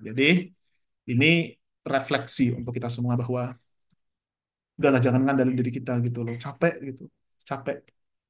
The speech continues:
Capek kalau misalkan kita tuh ngandalin diri kita. Udah di dunia ini ngandalin diri kita, nanti di akhirat ngandalin diri kita lagi, itu mustahil,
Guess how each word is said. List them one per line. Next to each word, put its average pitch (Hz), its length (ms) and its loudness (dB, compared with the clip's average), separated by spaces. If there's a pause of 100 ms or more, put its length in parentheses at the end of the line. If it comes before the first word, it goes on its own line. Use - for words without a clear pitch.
(440)
Capek 160 320 -2
kalau 139 80 2
misalkan 135 320 -2
kita 131 240 -2
tuh 139 160 -4
ngandalin 131 240 2
diri 123 240 0
kita. 120 320 -6 (340)
Udah 147 240 6
di 139 80 4
dunia 139 320 2
ini 139 160 0
ngandalin 135 320 4
diri 135 240 4
kita, 196 240 -2
nanti 170 240 0
di 147 80 2
akhirat 151 320 -2
ngandalin 139 240 0
diri 135 240 2
kita 151 160 -2
lagi, 135 240 2
itu 190 80 -2
mustahil, 156 400 -2